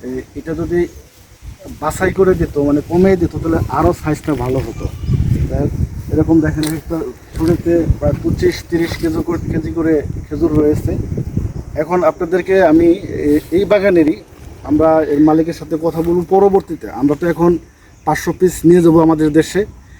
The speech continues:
এরপরে যখন নাকি আমাদের এ-, এই, এই আরও কিছু বাগান আমরা কন্ট্যাক্ট করতেছি, যদি আমাদের সাথে কন্ট্যাক্ট হয়ে যায়, তাহলে আমরা এইসব বাগান থেকে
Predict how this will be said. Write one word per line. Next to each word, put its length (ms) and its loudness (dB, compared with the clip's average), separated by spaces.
এরপরে 420 4
যখন 280 2
নাকি 560 4
আমাদের 400 -2
এ-, 180 -2
এই, 200 4
এই 140 2
আরও 220 0
কিছু 200 0
বাগান 300 4
আমরা 180 4
কন্ট্যাক্ট 360 0
করতেছি, 460 -6
যদি 240 0
আমাদের 240 -2
সাথে 220 -6
কন্ট্যাক্ট 360 2
হয়ে 160 4
যায়, 120 4
তাহলে 340 2
আমরা 160 4
এইসব 220 0
বাগান 300 2
থেকে 300 -2